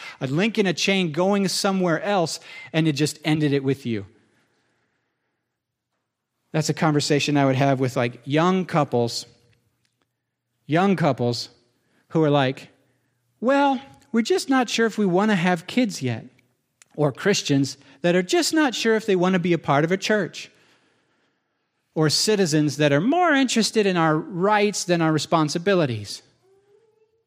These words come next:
Or friends that just wanna have fun but not show up and do the hard stuff. Or fill in the blank with whatever else. A meaningful life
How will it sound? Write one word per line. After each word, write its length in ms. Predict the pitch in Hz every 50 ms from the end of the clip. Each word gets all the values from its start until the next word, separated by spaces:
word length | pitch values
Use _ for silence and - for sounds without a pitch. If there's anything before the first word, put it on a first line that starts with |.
| _ _ _ _ _ _ -
Or 120 | 170 156 143
friends 600 | - - - 214 233 226 214 202 196 180 - - _ - _ -
that 120 | 214 220
just 220 | - 427 415 - -
wanna 160 | 320 302 269
have 240 | 208 233 233 214 196
fun 360 | - - 277 285 254 226 190
but 140 | 156 151 147
not 220 | 160 160 165 156
show 240 | - - 170 156 156
up 260 | 156 160 156 - - - - _
and 100 | - 143
do 120 | 139 156 160
the 80 | 165
hard 260 | 151 160 175 185 208 190
stuff. 500 | - - - 107 104 104 - - - _ _ _ _ _ _ _
Or 100 | - 139
fill 240 | 127 - - 160 156
in 60 | 151
the 60 | 151 143
blank 240 | 135 147 143 139
with 120 | 131 135 123
whatever 320 | 135 135 135 127 123 127
else. 340 | 127 113 110 107 - - - - _ _ _ _ _ _ _ _ _ _ _ _ _ _ _ _ _ _ _ _ _ -
A 100 | 151 156
meaningful 680 | 156 156 165 190 226 254 262 269 262 - - 240 240 233
life 640 | 196 165 135 117 117 131 156 - - - - -